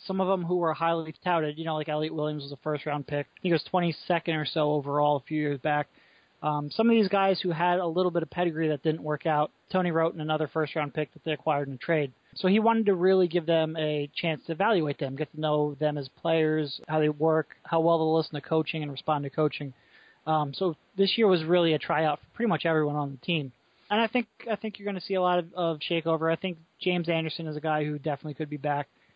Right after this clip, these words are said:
Um, I think Hollis Thompson is a guy who, who came in and, you, you know, he was one of the better three-point shooters in the league as a rookie. Um, I think they can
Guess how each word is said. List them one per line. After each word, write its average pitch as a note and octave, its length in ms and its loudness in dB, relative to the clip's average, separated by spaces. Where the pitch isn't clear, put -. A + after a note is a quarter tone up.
Um, E3 160 0
I F3 60 2
think F#3+ 160 -2
Hollis F#3+ 320 4
Thompson F3 340 0
is D#3 100 -6
a D#3+ 60 -2
guy D#3 300 2
who, C#3+ 180 -6
who D#3+ 140 -4
came D#3+ 260 -2
in D3 260 -4
and, D3 460 -6
you, E3 220 -6
you F#3 80 -6
know, F3 60 -2
he F3 60 2
was D#3+ 100 -2
one E3+ 120 -2
of D#3+ 80 -2
the D3+ 40 -8
better E3 280 0
three-point D#3+ 340 -6
shooters D3 300 -8
in C#3+ 60 -8
the C#3 60 -8
league C#3+ 200 -6
as C3+ 120 -6
a C3 40 -12
rookie. C#3 380 -8
Um, D3+ 240 -4
I F3 80 2
think F#3 240 -2
they F3 100 2
can D#3+ 260 -4